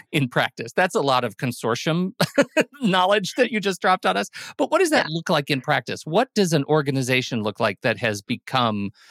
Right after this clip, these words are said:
Speaker 1: you know, uh, m-, knowledge-centered, service-oriented?
Speaker 2: So once you,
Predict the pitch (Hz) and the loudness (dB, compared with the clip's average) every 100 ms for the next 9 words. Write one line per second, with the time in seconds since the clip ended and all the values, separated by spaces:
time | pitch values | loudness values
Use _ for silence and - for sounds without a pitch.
0 | - - _ - 104 90 - - - 110 | -20 -20 _ -4 -2 -2 -6 -14 -4 -2
1 | 92 - 120 123 117 110 - 110 104 95 | -2 -4 -2 0 0 0 -2 -4 -4 -6
2 | - 107 101 - 92 92 87 - - - | -2 -2 -2 -4 -4 -4 -6 -12 -16 -18
3 | _ _ _ _ _ _ _ _ - 262 | _ _ _ _ _ _ _ _ 2 4
4 | 262 247 - - 247 233 302 330 359 - | 4 2 -2 -8 -6 0 2 2 0 -4
5 | 339 302 302 294 | 0 0 0 -2